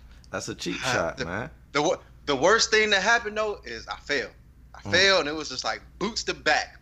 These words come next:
Speaker 1: Mm.
Speaker 2: And then next thing I know, <sighs> I'm,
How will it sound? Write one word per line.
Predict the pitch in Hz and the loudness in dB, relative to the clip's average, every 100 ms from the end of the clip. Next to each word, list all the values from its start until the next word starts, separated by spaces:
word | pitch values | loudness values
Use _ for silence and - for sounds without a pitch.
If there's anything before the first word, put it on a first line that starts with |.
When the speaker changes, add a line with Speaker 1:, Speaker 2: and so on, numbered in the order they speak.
| - | -14
Speaker 1:
Mm. | 107 113 85 - - - - - - 113 | -6 -6 -6 -12 -20 -20 -20 -20 -20 -18
Speaker 2:
And | 104 | -14
then | 107 107 | -12 -10
next | 117 | -12
thing | 120 113 | -8 -6
I | 110 | -6
know, | 117 113 113 - - - - - - - - - - | -6 -8 -12 -20 -20 -20 -20 -20 -20 -20 -20 -20 -12
<sighs> | - - - - - - | -6 -6 -6 -8 -12 -16
I'm, | - 107 | -16 -14